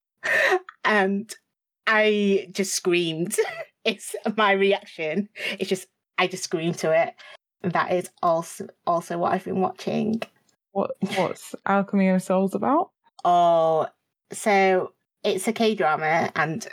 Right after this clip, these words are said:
Speaker 1: okay, let me, it's a bit of a long backstory. So, <laughs> let me get ready. <laughs> So, this woman, soul person, um, is the <laughs> easiest way to displa-, describe it. She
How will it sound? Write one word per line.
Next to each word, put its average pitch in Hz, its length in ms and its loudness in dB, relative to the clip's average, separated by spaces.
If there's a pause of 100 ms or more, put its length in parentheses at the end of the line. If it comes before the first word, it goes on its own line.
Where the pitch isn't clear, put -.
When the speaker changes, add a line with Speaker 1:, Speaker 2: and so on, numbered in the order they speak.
(240)
Speaker 1:
okay, 170 360 0 (440)
let 208 160 4
me, 185 160 0
it's 202 160 0
a 190 60 -8
bit 214 120 2
of 220 60 2
a 226 80 2
long 180 300 2
backstory. 120 760 -2 (600)
So, 180 440 2 (560)
<laughs> 370 360 2
let 202 160 2
me 196 60 0
get 180 140 0
ready. 147 320 0 (180)
<laughs> - 180 -8
So, 156 500 0 (460)
this - 400 -4 (160)
woman, 196 560 2 (200)
soul 180 520 2 (260)
person, 165 540 -2 (480)
um, 175 520 2
is 196 120 0
the 214 120 -2
<laughs> - 0 -
easiest 349 380 0
way - 160 2
to - 240 -10
displa-, 190 380 -2 (180)
describe 175 600 0
it. 165 200 0 (400)
She 226 800 2